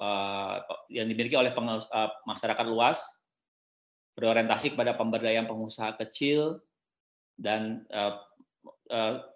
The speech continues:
eh, pemenuhan harapan dan kebutuhan konsumen serta mampu bersaing secara global. Jadi kenapa, eh, visi ini kami jadikan sebagai slide pertama dalam presentasi kami, karena ini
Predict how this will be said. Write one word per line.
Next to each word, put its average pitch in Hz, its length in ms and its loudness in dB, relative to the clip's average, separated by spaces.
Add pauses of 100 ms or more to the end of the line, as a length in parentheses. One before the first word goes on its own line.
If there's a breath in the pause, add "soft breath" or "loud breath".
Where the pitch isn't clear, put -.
(180)
eh, 110 400 2
pemenuhan 120 320 0
harapan 117 400 2
dan 113 60 -4
kebutuhan 113 420 -2
konsumen 117 460 0
serta 127 340 -2
mampu 110 240 -2
bersaing 107 480 -2
secara 101 240 -4
global. 92 560 -8 (400 soft breath)
Jadi 147 560 6 (140)
kenapa, 127 800 6 (340)
eh, 123 240 2
visi 127 400 0
ini 170 320 2 (320)
kami 123 240 2
jadikan 127 340 4
sebagai 117 560 0
slide 123 380 2
pertama 143 480 2
dalam 113 260 0
presentasi 117 540 -4
kami, 117 580 -4
karena 127 320 -2
ini 151 160 0